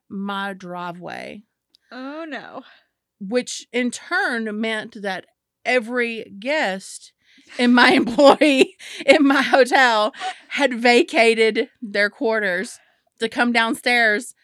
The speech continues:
Speaker 1: and
Speaker 2: And
Speaker 1: find out
Speaker 2: see what
Speaker 1: what's
Speaker 2: was
Speaker 1: going
Speaker 2: going
Speaker 1: on.
Speaker 2: on. Kinda like a wreck on the interstate. You look as you pass it. You can't help but to. Oh, my gosh.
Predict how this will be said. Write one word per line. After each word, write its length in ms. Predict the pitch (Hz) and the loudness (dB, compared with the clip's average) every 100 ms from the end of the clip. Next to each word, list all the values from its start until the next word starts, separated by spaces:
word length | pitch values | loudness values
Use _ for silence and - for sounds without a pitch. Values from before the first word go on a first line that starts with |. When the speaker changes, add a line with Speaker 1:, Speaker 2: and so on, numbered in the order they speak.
| _ _ | _ _
Speaker 1:
and 100 | 269 | -10
Speaker 2:
And 100 | 226 | -6
Speaker 1:
find 220 | - 220 220 | -4 -2 0
out 140 | 208 | 0
Speaker 2:
see 40 | |
what 100 | 208 208 | -2 -4
Speaker 1:
what's 100 | 226 | -4
Speaker 2:
was 80 | |
Speaker 1:
going 260 | 226 208 208 | -4 -4 -4
Speaker 2:
going 40 | 208 | -6
Speaker 1:
on. 240 | 196 160 | -8 -8
Speaker 2:
on. 120 | 185 254 - | -10 -18 -12
Kinda 180 | 320 | -10
like 180 | 311 294 | -8 -8
a 80 | 269 | -8
wreck 200 | 247 233 | -8 -10
on 100 | 247 | -14
the 120 | 233 | -12
interstate. 500 | 233 247 - 269 262 | -12 -14 -12 -10 -10
You 140 | 220 226 | -10 -16
look 280 | 220 247 233 | -14 -14 -16
as 160 | 262 | -20
you 80 | 247 | -18
pass 380 | 294 233 247 - | -14 -12 -14 -10
it. 140 | 262 | -10
You 100 | 208 | -10
can't 240 | - 254 240 | -16 -16 -14
help 240 | 233 - _ - | -14 -16 _ -18
but 200 | 254 _ | -18 _
to. 300 | 285 277 294 _ _ _ _ _ _ _ _ _ - | -14 -14 -16 _ _ _ _ _ _ _ _ _ -20
Oh, 240 | 254 302 | -16 -16
my 240 | 262 202 208 | -18 -20 -20
gosh. 680 | 233 240 120 269 - - | -20 -18 -18 -18 -20 -20